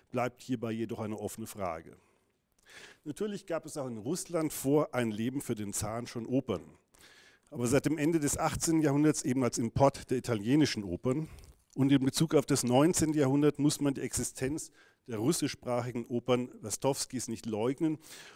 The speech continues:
um festzustellen, dass schon von den russischen Zeitgenossen Klinkers Zarenoper als initiales Werk einer russischen Operntradition begriffen wurde.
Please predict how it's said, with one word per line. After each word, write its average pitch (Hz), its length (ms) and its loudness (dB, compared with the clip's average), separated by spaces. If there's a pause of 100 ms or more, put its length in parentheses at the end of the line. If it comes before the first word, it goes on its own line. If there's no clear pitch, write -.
(100)
um 147 80 -6
festzustellen, 151 800 2
dass 139 100 0
schon 131 220 -4
von 131 120 -2
den 117 140 0
russischen 117 400 -4
Zeitgenossen 139 800 -4
Klinkers 127 520 -4
Zarenoper 120 640 -2
als 104 140 -6
initiales 113 760 -4
Werk 104 320 -2 (380)
einer 139 180 0
russischen 131 420 0
Operntradition 104 920 -4
begriffen 95 480 -10
wurde. 85 240 -12